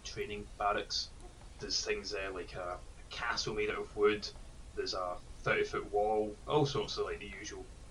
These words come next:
training apparatus. And, uh, the halfling sort of jumps in front of you and rubs his hand and goes,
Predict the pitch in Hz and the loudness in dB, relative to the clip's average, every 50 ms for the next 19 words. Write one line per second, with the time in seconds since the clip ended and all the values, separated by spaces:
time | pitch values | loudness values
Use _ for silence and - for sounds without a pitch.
0 | - - - - 139 135 123 120 113 110 110 - - 101 - - 104 101 101 98 | -8 -2 4 8 8 8 8 8 0 -2 -4 -2 -2 -2 -2 -2 -2 -2 0 0
1 | 98 - 104 104 - - - - - - - - - - - - - - - - | 0 0 -2 -2 -2 -2 -4 -6 -10 -16 -16 -14 -14 -14 -12 -12 -12 -12 -12 -14
2 | - - - 104 101 101 98 92 104 98 92 90 92 90 90 - 90 104 101 101 | -14 -10 -6 -4 -4 -4 -4 -2 -2 -2 -2 -2 -4 -4 -2 0 4 4 4 4
3 | - - 98 92 - - - - - - - - - - - - - - - - | 2 -2 -6 -6 -6 -6 -6 -6 -6 -6 -8 -10 -14 -14 -14 -14 -14 -14 -14 -14
4 | - - - - - 104 104 101 - 107 98 - 107 104 104 101 95 95 - 139 | -14 -14 -10 -4 0 0 0 0 0 -4 -2 0 0 0 0 0 -4 -4 -4 -4
5 | 139 - - - - - - - - - - - - - - - - 104 101 104 | -4 -4 -6 -10 -12 -12 -12 -12 -6 2 2 2 4 2 0 0 0 2 4 4
6 | 104 104 - | 4 4 2